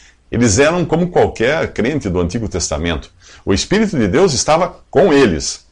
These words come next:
mas não neles. Em primeira Coríntios, eh, capítulo dois, Paulo explica mais ou menos assim,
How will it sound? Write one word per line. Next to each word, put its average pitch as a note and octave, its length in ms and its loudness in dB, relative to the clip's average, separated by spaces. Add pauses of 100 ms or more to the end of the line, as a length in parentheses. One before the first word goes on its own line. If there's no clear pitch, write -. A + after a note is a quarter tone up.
(200)
mas F2+ 240 0
não B2+ 400 -2
neles. F2+ 640 -2 (260)
Em C3+ 100 2
primeira F#3+ 320 4
Coríntios, D#3 840 0 (160)
eh, F2+ 140 -2
capítulo A2 460 0
dois, G#2 420 4
Paulo A#2+ 340 2
explica A#2 480 -2
mais A2 180 0
ou G#2 60 -2
menos G#2+ 180 -2
assim, G#2 380 -2